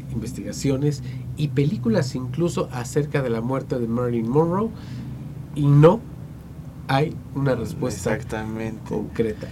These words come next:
Speaker 1: Esta profecía es del Papa Juan
Speaker 2: Juan veintitrés.
Speaker 1: veintitrés. ¿Qué les parece?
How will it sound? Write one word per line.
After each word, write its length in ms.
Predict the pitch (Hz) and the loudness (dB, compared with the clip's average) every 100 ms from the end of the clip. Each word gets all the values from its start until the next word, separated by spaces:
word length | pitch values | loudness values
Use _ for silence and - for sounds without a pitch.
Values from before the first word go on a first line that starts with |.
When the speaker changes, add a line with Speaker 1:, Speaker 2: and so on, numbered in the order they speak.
| - | 2
Speaker 1:
Esta 340 | 196 202 180 | 4 6 4
profecía 640 | - 127 127 127 165 156 147 151 | 2 -2 -4 0 6 6 6 6
es 240 | 151 139 | 6 6
del 180 | 131 120 117 | 4 2 2
Papa 460 | 135 131 - 127 127 - - | 0 0 -2 -2 -4 -8 4
Juan 240 | 147 156 | 6 8
Speaker 2:
Juan 160 | 135 113 - 110 | 6 2 -4 -4
veintitrés. 760 | 101 98 - - 95 101 101 | -2 -2 -4 0 0 0 -2
Speaker 1:
veintitrés. 540 | - - - - - - - - | -8 -10 -12 -14 -12 -12 -12 6
¿Qué 140 | 160 | 10
les 160 | 165 - | 10 6
parece? 400 | 110 87 - | -2 -4 -8